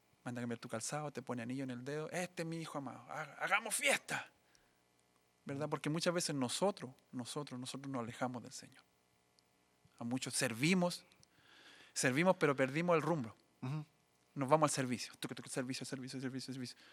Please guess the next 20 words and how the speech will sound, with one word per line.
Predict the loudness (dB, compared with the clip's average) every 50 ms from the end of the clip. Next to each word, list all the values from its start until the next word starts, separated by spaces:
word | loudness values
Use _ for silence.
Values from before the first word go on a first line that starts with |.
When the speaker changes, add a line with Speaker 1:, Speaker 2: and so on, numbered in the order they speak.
| -20 _
Speaker 1:
Pero | -2 0 0
nuestra | 0 2 2 2 4
vida, | 4 4 4 2 2 2 -2 _ _ -20 -20 _ _ _ _ -12 -8
nuestra | -8 -6 -2 -2 -2
vida, | 0 0 0 2 0 0 0 -2
ah, | -4 -4 -4 -2 -4 -4 -4
se | -2 0 0
aleja | 0 0 -2 -4 -4 -6
del | -6 -8
Señor, | -8 -10 -10 -10 -12 -12 _ _ _ _ _ _ _ _ _ _ -12
estamos | 0 4 4 4 4 4
alejados | 0 2 4 6 6 6 6
del | 4 0
Señor. | -6 -8 -10 -12 -16 -18 -20 _ _ _ _ _ _ _ _ _ _ _ _ _ _ _ _ _ _ _ _ -10
¿Te | -4
fijas? | -2 0
Entonces | 2 2 2 0 2
tenemos | 2 2 4 2 2 0
que | -2 -4
ser | -2 0 0 -2 -2